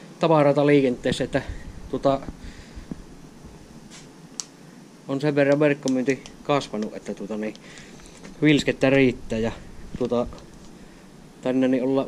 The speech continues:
aamupäivä taas pakkattu, että saadaan tuossa tavarata liikenteeseen, mutta jonkun verran on viivästyksiä joihin niitä tullut, mutta aina laitetaan, koitetaan laittaa hyvitystä mukaan, jos paketti viivästyy, että, mutta kaikki kyllä saadaan liikenteeseen,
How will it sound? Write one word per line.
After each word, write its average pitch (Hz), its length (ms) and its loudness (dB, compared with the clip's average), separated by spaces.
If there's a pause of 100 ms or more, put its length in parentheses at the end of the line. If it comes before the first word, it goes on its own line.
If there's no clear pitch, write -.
aamupäivä 127 400 0
taas 127 140 -2
pakkattu, - 500 -4
että 120 160 -6
saadaan 123 380 -4
tuossa 135 180 -6
tavarata 123 420 0
liikenteeseen, 117 560 -2
mutta 113 260 -6 (1200)
jonkun 127 240 0
verran 127 200 2
on 135 80 0
viivästyksiä 139 500 2
joihin 143 260 2
niitä 139 160 2
tullut, 143 260 4
mutta 120 260 -2 (540)
aina 135 200 2
laitetaan, 139 400 2
koitetaan 151 440 4
laittaa 156 300 2
hyvitystä 147 400 4
mukaan, 131 360 0
jos 123 140 -6 (140)
paketti 135 360 -2
viivästyy, 113 520 -2
että, - 220 -10 (1300)
mutta 120 180 -4
kaikki 123 300 -4
kyllä 127 220 0
saadaan 127 360 -2
liikenteeseen, 95 720 -4